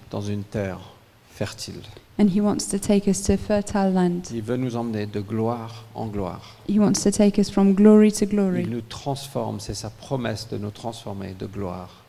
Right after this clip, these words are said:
Speaker 1: en gloire.
Speaker 2: It's his promise to transform us from glory to glory.
Speaker 1: Et il est à l'œuvre.
Speaker 2: And he's at work.
Speaker 1: Je sais pas pourquoi je dis tout ça.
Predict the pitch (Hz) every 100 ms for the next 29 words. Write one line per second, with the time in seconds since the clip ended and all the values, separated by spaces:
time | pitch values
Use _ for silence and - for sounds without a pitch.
0 | _ - 95 92 87 196 202 - 196 -
1 | - - 220 202 - 185 - 196 196 196
2 | 208 190 190 - 185 185 202 202 202 202
3 | 185 190 175 175 180 - - _ _ _
4 | _ _ _ _ - 120 104 101 98 90
5 | 87 - - - - - 202 180 202 196
6 | - 190 - - - - - - - -
7 | - - - _ _ _ _ _ _ _
8 | _ - _ _ _ _ _ _ _ _
9 | _ - _ _ _ _ _ _ _ _
10 | _ _ _ _ - _ _ _ _ _
11 | - 139 143 - 117 135 117 110 107 107
12 | - 117